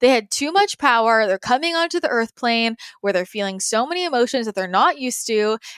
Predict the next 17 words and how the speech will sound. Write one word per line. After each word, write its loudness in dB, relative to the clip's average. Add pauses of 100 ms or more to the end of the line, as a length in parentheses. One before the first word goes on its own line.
And 2
then 2
look 0
at 0
how 2
they -2
responded. -2
It -2
was 2
super 0
wounded. -4 (160)
It 0
was 2
chaotic, 2 (160)
right? 2
They -2
destroyed, 0